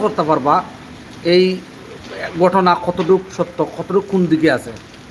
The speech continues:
এটা আমি গ্যারান্টি দিয়ে কইতাম পারি। ইনশাল্লাহ বাকি দিন আল্লাহ এলাকান রাখার আপনারা দোয়া করবা, আর আপনারা সাপোর্ট করলে অবশ্যই ইনশাল্লাহ আমি আমার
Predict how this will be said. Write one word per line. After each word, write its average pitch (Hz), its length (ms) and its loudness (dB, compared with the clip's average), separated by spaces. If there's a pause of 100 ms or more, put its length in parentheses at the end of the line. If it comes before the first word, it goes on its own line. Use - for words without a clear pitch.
(180)
এটা 190 200 4
আমি 160 260 2 (440)
গ্যারান্টি 143 300 2
দিয়ে 151 160 2
কইতাম 139 280 -2
পারি। 135 200 -4 (340)
ইনশাল্লাহ 165 520 2
বাকি 143 180 -2
দিন 160 140 2
আল্লাহ 160 220 4 (100)
এলাকান 147 240 0
রাখার 139 300 -2 (520)
আপনারা 139 280 0
দোয়া 139 200 2
করবা, 147 360 0 (400)
আর 135 100 0
আপনারা 160 220 2
সাপোর্ট 147 340 -4
করলে 160 140 2
অবশ্যই 185 320 0
ইনশাল্লাহ 143 400 0 (400)
আমি 131 260 0 (560)
আমার 139 300 4